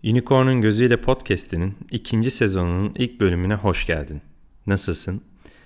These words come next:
Yoğun bir iki bin yirmi yılı geçiriyoruz. Bugün geçirmekte olduğumuz süreç ve bizi bekleyen hava dönemi üzerine konuşacağız. Düzenli dersime gelen öğrencilerime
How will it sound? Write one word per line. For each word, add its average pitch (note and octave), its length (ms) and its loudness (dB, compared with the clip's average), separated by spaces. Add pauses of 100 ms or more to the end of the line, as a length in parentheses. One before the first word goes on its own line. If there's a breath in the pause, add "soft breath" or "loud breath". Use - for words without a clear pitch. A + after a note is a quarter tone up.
(420 soft breath)
Yoğun E3 320 4
bir D3+ 80 0
iki B2+ 220 -4
bin C3+ 140 0
yirmi A#2 280 2
yılı G#2 160 0
geçiriyoruz. D2+ 720 -6 (260)
Bugün A2+ 200 0
geçirmekte G#2 600 0
olduğumuz E2 420 -2
süreç - 540 -4
ve G2+ 160 2
bizi G#2 200 -2
bekleyen F2+ 400 -2
hava A2 360 -2
dönemi F#2+ 280 -2
üzerine E2 300 -4
konuşacağız. - 720 -10 (720 soft breath)
Düzenli D#3 380 0
dersime E3 380 0
gelen C3+ 240 0
öğrencilerime F2 840 0